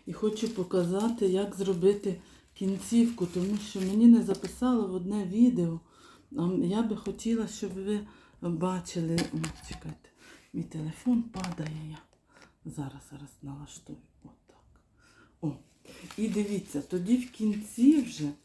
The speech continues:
ви вкладаєте одне в друге. Ось.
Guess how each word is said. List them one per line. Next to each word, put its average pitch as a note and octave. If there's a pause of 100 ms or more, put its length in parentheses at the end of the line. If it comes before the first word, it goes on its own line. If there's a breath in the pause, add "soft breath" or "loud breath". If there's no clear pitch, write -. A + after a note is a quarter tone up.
ви F#3
вкладаєте A3 (680 loud breath)
одне G3
в A#3+
друге. E3+ (360)
Ось. D3+